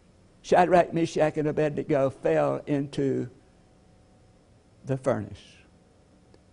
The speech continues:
Well, King Nebuchadnezzar, after a while, became curious, and so he peeped in,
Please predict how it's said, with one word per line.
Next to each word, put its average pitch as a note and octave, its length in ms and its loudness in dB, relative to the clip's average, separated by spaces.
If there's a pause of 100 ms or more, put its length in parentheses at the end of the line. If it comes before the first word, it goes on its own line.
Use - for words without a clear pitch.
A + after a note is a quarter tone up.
(100)
Well, D#3+ 220 4
King F3 280 -4
Nebuchadnezzar, E3 680 2
after D#3+ 280 0
a D#3+ 40 -2
while, D#3+ 440 4
became E3 400 -6
curious, F3 480 0
and D#3 120 -2
so E3 200 2
he F3 160 2
peeped A3 360 -6
in, E3 380 -2